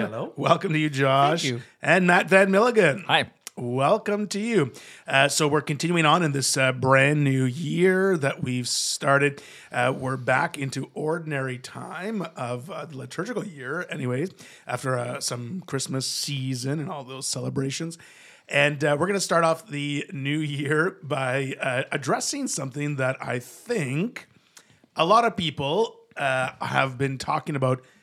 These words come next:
Speaker 2: lately, and, uh, something that's sort of been festering in the Catholic world for a while,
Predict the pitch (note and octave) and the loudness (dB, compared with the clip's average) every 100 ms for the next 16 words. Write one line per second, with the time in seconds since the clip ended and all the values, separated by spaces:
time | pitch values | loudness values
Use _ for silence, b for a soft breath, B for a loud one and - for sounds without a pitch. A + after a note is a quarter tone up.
0 | b b D3 D3+ E3 E3 E3 B2+ A2 A#2 | b b -4 2 4 2 -4 -8 -6 -2
1 | G3 B3 b b b b b - C3+ C3+ | -4 -4 b b b b b -2 0 2
2 | C#3+ C#3 _ _ _ _ - - - A#3 | 0 -6 _ _ _ _ -10 -6 -4 -2
3 | C4 F3+ - E3 C#3 B2+ - C#4 C4 - | 0 -2 2 0 0 -6 -4 -4 -2 -2
4 | D3+ C3+ F3 E3 E3 D3+ - D3 C3+ B2+ | -2 -4 -4 -10 -12 -14 -6 -4 -2 -2
5 | C3 B2 C3 B2 B2+ C3+ C3 C3 - B2+ | -2 -2 -6 -4 0 2 0 -2 -6 -4
6 | B2 G3 F3 G#2+ B2+ F#3 | -4 -4 -6 -6 -8 -8